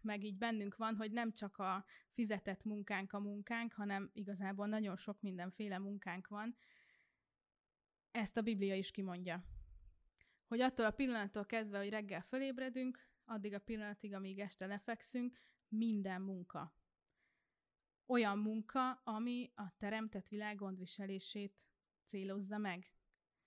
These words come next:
Hogyha idézőjelben csak a családomnak főzök egész nap, vagy takarítok, otthon vagyok, házi munkát csinálok, háztartásbelinek mondják ezt, azt hiszem, háztartásbeli anyuka vagyok,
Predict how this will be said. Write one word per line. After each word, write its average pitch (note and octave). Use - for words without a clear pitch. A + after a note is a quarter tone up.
Hogyha A3+
idézőjelben G#3+
csak A3+
a G3+
családomnak G#3
főzök G3
egész F#3+
nap, A3+
vagy F#3+
takarítok, A3
otthon G3+
vagyok, G#3+
házi F#3+
munkát G3+
csinálok, A3
háztartásbelinek G#3+
mondják G3+
ezt, F#3
azt G3
hiszem, A3+
háztartásbeli G3+
anyuka B3
vagyok, B3+